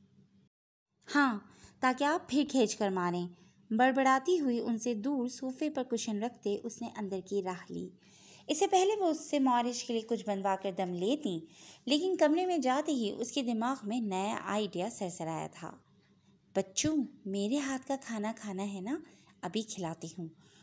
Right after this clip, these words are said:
और कुछ देर बाद वो एक प्याला हाथ में थामे चाची के पोर्शन की जानिब गामजन थी।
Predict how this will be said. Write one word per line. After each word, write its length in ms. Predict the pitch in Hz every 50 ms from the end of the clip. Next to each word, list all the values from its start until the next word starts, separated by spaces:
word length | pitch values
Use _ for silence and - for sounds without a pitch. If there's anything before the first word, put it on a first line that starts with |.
| _ _ -
और 80 | 220
कुछ 280 | 233 - 320 320 311 -
देर 160 | 349 359 302 -
बाद 280 | 214 190 185 190 190 -
वो 60 | 240 240
एक 260 | - 262 254 - -
प्याला 340 | 254 247 269 311 320 339 320
हाथ 340 | 240 220 214 202 196 202
में 120 | 190 196 202
थामे 500 | - - 220 247 311 320 233 180 180 180 - - - - - - -
चाची 340 | - 285 302 302 302 - 196
के 160 | - - 240
पोर्शन 440 | 240 - 220 208 208 - - 185 180
की 160 | - - 269
जानिब 400 | 262 - 202 185 170 175 170 170
गामजन 540 | 170 170 160 160 156 156 156 - 170 160 160
थी। 180 | - 170 165